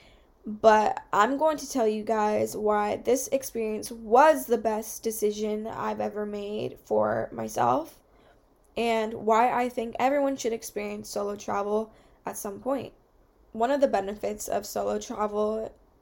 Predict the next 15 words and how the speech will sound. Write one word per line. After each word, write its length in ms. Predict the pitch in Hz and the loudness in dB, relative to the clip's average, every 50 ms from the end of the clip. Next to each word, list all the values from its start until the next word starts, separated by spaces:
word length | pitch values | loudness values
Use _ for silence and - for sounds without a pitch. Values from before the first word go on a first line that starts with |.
| _ - | _ -10
means 520 | 220 214 220 214 214 214 214 208 208 208 | -6 -4 -2 -2 -2 -2 -2 -4 -6 -6
that 200 | - 208 214 214 | -6 -4 -2 -2
you 180 | 214 220 220 220 | -4 -4 -6 -4
can 260 | - 277 262 254 233 | -4 -2 -2 0 0
literally 560 | 226 220 220 226 240 247 262 285 285 262 220 - | 2 4 4 4 4 2 0 0 -2 -2 -4 -2
do 500 | - 262 269 262 277 233 240 240 247 262 - - - - _ - - | 2 4 4 6 4 4 2 0 -2 -4 -6 -10 -18 -20 _ -14 -6
whatever 540 | 233 208 220 226 214 220 220 214 208 214 214 | 4 8 8 10 10 8 6 4 4 2 0
you 240 | 208 202 208 202 | 0 -2 -4 -6
want. 400 | 196 190 - - - - - - - - _ _ | -4 -4 -2 -2 -2 -4 -6 -10 -14 -18 _ _
It's 300 | - 220 214 - - - | -8 -6 -6 -6 -6 -6
literally 540 | - 220 220 214 226 233 247 247 247 240 - | -4 -2 2 2 4 4 4 2 2 2 2
all 240 | - 208 208 208 208 | 2 4 4 4 4
up 120 | 208 - - | 2 0 -4
to 120 | - - - | -10 -10 -8
you. 380 | - - - - - - - | -6 -4 -4 -4 -6 -8 -10